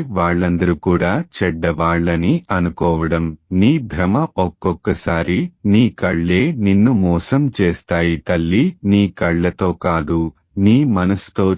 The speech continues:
చూడు. ఎవరు ఎటువంటి వాళ్ళు తెలుసుకో. నువ్వు చాలా తెలివైన దానివి తల్లి. ఏది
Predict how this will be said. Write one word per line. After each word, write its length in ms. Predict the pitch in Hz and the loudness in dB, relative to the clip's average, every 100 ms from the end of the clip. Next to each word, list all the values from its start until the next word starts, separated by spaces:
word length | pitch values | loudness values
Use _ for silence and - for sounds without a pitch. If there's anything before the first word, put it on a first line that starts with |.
| - | 0
చూడు. 320 | 92 87 87 87 - - 92 85 | 2 4 4 0 -4 -2 0 2
ఎవరు 260 | 120 160 143 95 | 0 0 0 -2
ఎటువంటి 560 | 85 90 87 87 80 95 87 80 | 0 0 0 0 0 0 0 0
వాళ్ళు 340 | 85 85 87 - 92 | 0 0 -2 -2 -2
తెలుసుకో. 440 | 87 - - 104 165 113 | -2 -4 -2 0 0 0
నువ్వు 300 | 85 82 98 175 - 92 | 0 0 2 0 -2 -2
చాలా 340 | 82 101 156 - | 0 0 -2 -2
తెలివైన 520 | 98 90 87 90 95 95 87 85 | 0 2 2 2 2 0 0 0
దానివి 420 | 85 82 87 87 - | 0 0 0 -2 -2
తల్లి. 340 | 85 85 104 87 - 98 | -2 0 2 0 0 0
ఏది 220 | 92 90 | 2 2